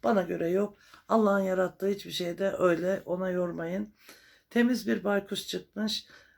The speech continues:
Ben vakit diyorum. Artık bir haber,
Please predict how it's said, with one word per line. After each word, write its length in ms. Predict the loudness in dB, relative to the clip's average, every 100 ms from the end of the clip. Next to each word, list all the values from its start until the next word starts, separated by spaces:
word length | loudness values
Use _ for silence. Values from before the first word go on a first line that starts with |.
| _
Ben 340 | 2 4 4 4
vakit 460 | 2 0 -8 -8
diyorum. 400 | -8 -6 -6 -8 -2
Artık 420 | 0 -2 -10 -4
bir 100 | -2
haber, 560 | 0 0 -2 -4 -8